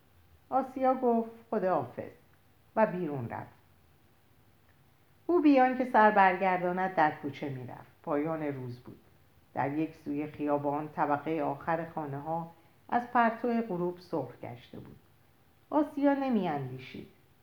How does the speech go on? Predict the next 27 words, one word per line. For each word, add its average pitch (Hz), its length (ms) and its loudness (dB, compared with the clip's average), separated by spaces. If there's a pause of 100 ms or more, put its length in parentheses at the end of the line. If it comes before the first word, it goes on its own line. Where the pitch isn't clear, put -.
(160)
سرشارتر 143 680 0
از 208 120 2 (140)
آن 139 80 -8
بود 139 200 -10
که 151 60 -4
بتواند 135 640 -6 (100)
بیاندیشد. 127 680 -12 (760)
در 247 260 4
دل 240 400 0 (360)
نه 262 160 -2
لذت 202 560 0
و 208 60 0
نه 196 140 -4
اندوه 135 640 -6
داشت. - 360 -16 (520)
همینقدر 196 540 0
به 170 180 -4 (120)
سادگی 175 500 -4
پیمودن 190 600 -2
آسفالت 151 640 -6
خیابان 135 580 -6 (440)
با 156 100 -4
پاهای 160 560 -2
محکم 156 580 -4
خیش 160 420 -8
خوش - 360 -8
بود. 123 240 -16